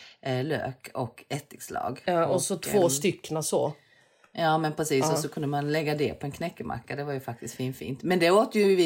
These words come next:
Speaker 1: i, inte bara när det var högtider, utan det var ju lite när som.
Speaker 2: Ja, men stekt sill eller strömming, då äter vi också när som är inte inlagd. Men du, våra tre
Speaker 1: Mm.
Speaker 2: dissar, vågar vi? Ska vi köra?
Speaker 1: Ja, men absolut.
Speaker 2: Okej.
Speaker 1: Eh, jag kan börja med min största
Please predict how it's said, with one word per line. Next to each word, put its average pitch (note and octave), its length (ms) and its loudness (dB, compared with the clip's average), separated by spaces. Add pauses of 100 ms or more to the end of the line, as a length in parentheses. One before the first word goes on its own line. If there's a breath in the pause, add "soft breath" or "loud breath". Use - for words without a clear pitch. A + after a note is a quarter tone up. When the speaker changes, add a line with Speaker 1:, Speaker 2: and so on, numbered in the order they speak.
(120)
Speaker 1:
i, E3 240 0
inte F3+ 220 2
bara E3 240 4
när C3+ 140 2
det C3 80 -2
var C3 100 0
högtider, C3+ 480 -2
utan B2 240 -4
det C#3 100 -4
var A#3+ 120 -2
ju A#3+ 120 0
lite F3 380 -2 (240 soft breath)
när D#3+ 160 -6
som. - 340 -6
Speaker 2:
Ja, E3+ 160 4
men A#3+ 140 2
stekt - 320 2
sill C#3+ 340 2
eller E3 160 2
strömming, E3 480 0
då F3 120 4
äter D#3 220 0
vi D#3 60 0
också D3+ 240 -2
när C#3 140 -2
som - 340 -4
är F3 40 0
inte F#3 200 -4
inlagd. F#3 300 -4
Men C4+ 180 4
du, C#4 300 4
våra C#4+ 280 6
tre D4 260 4
Speaker 1:
Mm. G#3 120 2
Speaker 2:
dissar, G3 460 6
vågar A3+ 340 4
vi? B3 280 0
Ska - 180 0
vi A3 80 6
köra? A3 380 4 (760)
Speaker 1:
Ja, A#3 100 4
men B3 140 2
absolut. A#3+ 500 4
Speaker 2:
Okej. G3+ 380 4 (1300 loud breath)
Speaker 1:
Eh, A#3 520 6
jag C4 180 4
kan C4 120 2
börja B3+ 220 6
med A#3 160 -2
min A3 280 -2
största B3 680 0